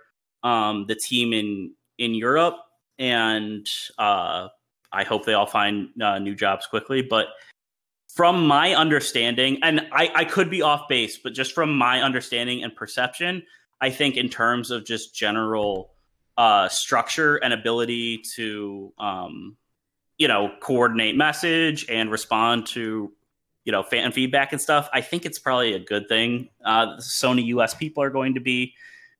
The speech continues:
um, you know, doing some more running of the show.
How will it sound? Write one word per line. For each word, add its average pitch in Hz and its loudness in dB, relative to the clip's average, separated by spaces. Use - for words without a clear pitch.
um, 110 2
you 127 2
know, 117 2
doing 120 -2
some 120 -4
more 113 2
running 113 0
of 107 -4
the 107 -4
show. 117 2